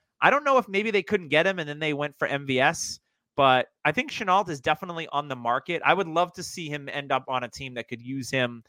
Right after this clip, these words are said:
um, the way he should be used. And I would love to see him as a Patriot. I think he could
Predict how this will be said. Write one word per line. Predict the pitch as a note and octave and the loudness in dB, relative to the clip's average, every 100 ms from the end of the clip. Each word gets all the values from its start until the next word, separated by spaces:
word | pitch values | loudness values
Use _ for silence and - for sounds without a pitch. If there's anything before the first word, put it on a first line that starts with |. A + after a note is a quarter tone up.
| _ _ _ | _ _ _
um, | A#2+ A2 G#2+ G#2+ G2+ _ - | -2 -2 -4 -12 -20 _ -2
the | |
way | C3 B2+ | 0 0
he | B2 | 0
should | - C3+ | -4 -4
be | E3+ | -2
used. | F#3 A3 - - _ _ | -2 -4 -8 -18 _ _
And | C3 B2 A#2 A#2 | -2 0 -2 4
I | D3 | 4
would | G3 | 8
love | G3+ G3 | 6 6
to | |
see | G3 G#3+ | 2 0
him | E3+ | 0
as | C#3 | -2
a | |
Patriot. | C3 C3+ C3 D#3 D3+ - | -2 -4 -2 0 -2 -4
I | C#3 | -6
think | A#2 C#3 | -6 -8
he | C#3+ | -12
could | C3+ | -10